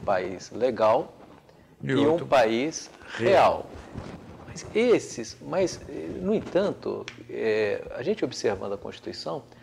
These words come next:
Speaker 1: ela, nela continha uma série de princípios democráticos, inclusive o sufrágio universal, embora a porta descoberto, houvesse pressão sobre o eleitorado, tem aquela,
Speaker 2: História do
Speaker 1: é,
Speaker 2: meu
Speaker 1: é,
Speaker 2: pai,
Speaker 1: aquelas
Speaker 2: né?
Speaker 1: histórias do,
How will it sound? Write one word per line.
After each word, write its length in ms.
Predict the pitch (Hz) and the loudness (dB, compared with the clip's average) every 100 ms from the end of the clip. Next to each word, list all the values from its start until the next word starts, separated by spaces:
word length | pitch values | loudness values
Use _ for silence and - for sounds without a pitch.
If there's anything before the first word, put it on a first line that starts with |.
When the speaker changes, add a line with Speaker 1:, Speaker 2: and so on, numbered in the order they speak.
| - - - | -20 -10 0
Speaker 1:
ela, 220 | 190 - | 0 0
nela 480 | 139 131 196 180 123 | -2 2 4 4 2
continha 360 | 147 127 185 | -2 -6 -8
uma 120 | 175 | -8
série 240 | 147 160 165 | -4 -2 -2
de 80 | 175 | -4
princípios 420 | - - 160 151 | -8 -8 -6 -2
democráticos, 1200 | 160 185 208 196 180 - - - 90 95 - - | -2 -2 -2 -2 -2 -4 -10 -10 -10 -12 -16 -18
inclusive 420 | 113 - 110 110 127 | -12 -6 -2 -2 -4
o 20 | |
sufrágio 460 | - - 123 120 | -8 -2 0 0
universal, 420 | 127 135 135 - 123 | 0 0 0 0 -2
embora 520 | 147 127 139 135 104 | 2 4 6 6 2
a 20 | |
porta 320 | - 95 95 | 0 -4 -6
descoberto, 880 | - - 120 113 113 110 101 - 107 - - - - | -10 -8 -2 2 2 2 -2 -6 -10 -10 -20 -20 -8
houvesse 360 | 104 98 98 - | -4 -2 -2 -2
pressão 340 | - 95 90 | -6 -6 -10
sobre 200 | - 95 | -10 -6
o 20 | |
eleitorado, 760 | 95 98 120 113 104 110 98 90 | -6 -2 0 2 2 2 0 -4
tem 120 | 90 | -12
aquela, 260 | 98 - 90 - - - - - - | -12 -10 -10 -12 -16 -20 -20 -18 -12
Speaker 2:
História 360 | - - 82 | -6 -4 -4
do 60 | 80 | -4
Speaker 1:
é, 20 | |
Speaker 2:
meu 140 | 80 123 | 2 6
Speaker 1:
é, 180 | 117 | 8
Speaker 2:
pai, 80 | 98 | 6
Speaker 1:
aquelas 260 | 87 104 90 | 4 2 0
Speaker 2:
né? 60 | |
Speaker 1:
histórias 420 | 90 - 107 101 | -6 0 0 0
do, 100 | 95 | -2